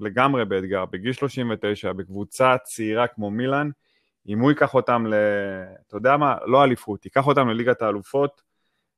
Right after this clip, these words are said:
ויסיים ב-, מעל חמש עשרה, הוא כבר יגיע לחמש עשרה, אני מאמין. יסיים מעל עשרים שערים, זה פשוט יהיה, זה, זה פשוט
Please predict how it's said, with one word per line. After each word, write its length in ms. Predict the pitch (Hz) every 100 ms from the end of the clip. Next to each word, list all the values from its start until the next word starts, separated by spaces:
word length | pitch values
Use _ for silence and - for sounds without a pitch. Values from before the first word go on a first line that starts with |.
| -
ויסיים 760 | 95 110 104 113 120 135 127
ב-, 60 | 113 110 107 107 104 98 98 98 - - -
מעל 260 | 104 120
חמש 320 | 127 110 120 127
עשרה, 400 | - 123 120 117 -
הוא 120 | 135
כבר 160 | 147
יגיע 340 | 139 113 120 131
לחמש 420 | 110 104 104 104
עשרה, 120 | 101
אני 100 | 98
מאמין. 320 | 95 92 98
יסיים 300 | 104 - 143
מעל 180 | 135 131
עשרים 280 | 113 - 135
שערים, 400 | - 120 127 127
זה 120 | 104
פשוט 360 | - 101 107 -
יהיה, 140 | 104
זה, 240 | 101 101 135 117 -
זה 260 | 98 117
פשוט 360 | 135 120 - 104